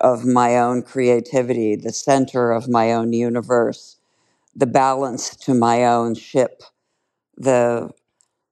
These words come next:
rightness to my own emotional center, the,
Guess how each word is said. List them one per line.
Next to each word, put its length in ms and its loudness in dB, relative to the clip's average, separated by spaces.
rightness 800 0
to 180 -4
my 300 4
own 240 2
emotional 640 -2
center, 880 -4
the, 500 -6